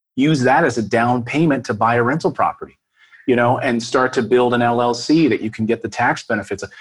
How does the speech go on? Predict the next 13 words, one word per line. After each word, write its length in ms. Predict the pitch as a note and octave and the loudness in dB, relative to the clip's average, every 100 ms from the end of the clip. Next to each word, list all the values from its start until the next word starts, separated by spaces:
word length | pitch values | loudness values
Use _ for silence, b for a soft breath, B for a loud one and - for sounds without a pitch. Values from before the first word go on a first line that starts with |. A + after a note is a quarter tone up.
| B | B
So 100 | - | -2
there's 120 | D#3+ D#3 | 2 4
all 200 | G#3 C#4 | 4 4
these 160 | B3 | 2
pieces 400 | - F3 F3+ C3 | 0 -2 0 0
I 80 | B2+ | 0
think 200 | B2 A#2 | -2 -2
you 60 | A#2+ | -2
need 120 | A#2 | 0
to 80 | G#2+ | -2
really 380 | A2 C3+ G3 | -2 0 2
look 260 | B2+ D3 - | 2 0 0
at. 220 | E2+ C#2+ | -2 -2